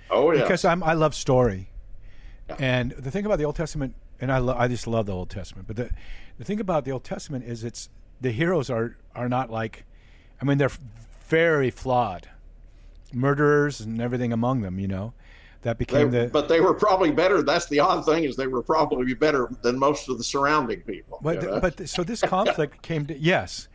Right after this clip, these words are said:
Speaker 2: Oh, yeah, and
Speaker 1: Yeah.
Speaker 2: the one, the one thing unique about the Hebrews is they had one God. But le-, le-,
Speaker 1: Yeah.
Speaker 2: let's, let's talk story about this good cop, bad cop again in light of this, the scripture wars, wars, the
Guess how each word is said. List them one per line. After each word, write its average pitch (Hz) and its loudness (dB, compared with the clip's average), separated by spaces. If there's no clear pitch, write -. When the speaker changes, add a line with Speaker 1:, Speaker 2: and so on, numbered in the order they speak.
Speaker 2:
Oh, 170 6
yeah, 180 6
and 135 2
Speaker 1:
Yeah. 170 4
Speaker 2:
the 160 4
one, 185 2
the 160 0
one 165 2
thing 160 0
unique 147 2
about 123 0
the 135 2
Hebrews 117 4
is 110 -2
they 120 4
had 110 2
one 107 2
God. 92 -2
But 147 0
le-, 170 0
le-, 185 -10
Speaker 1:
Yeah. 196 4
Speaker 2:
let's, 220 -2
let's 214 -2
talk 226 -2
story 160 0
about 117 -6
this 117 -10
good 139 -6
cop, 123 -6
bad 120 -8
cop 110 -10
again 117 -8
in 107 -8
light 120 -6
of 107 -10
this, 107 -12
the 127 -12
scripture 151 -6
wars, 117 -6
wars, 120 -4
the 135 -6